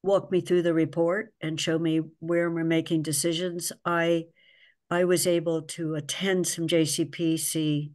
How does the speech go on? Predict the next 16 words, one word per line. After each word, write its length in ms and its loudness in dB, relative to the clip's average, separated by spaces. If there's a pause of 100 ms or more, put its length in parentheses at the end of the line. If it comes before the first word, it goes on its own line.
(120)
sessions 540 0
a 60 0
year 200 2
before 400 0
I 60 0
came 280 0
on 240 2
the 80 -2
committee, 540 -2 (140)
um, 380 -4 (420)
and 100 6
I'm 140 2
on 100 4
the 120 4
finance 580 0
committee 560 0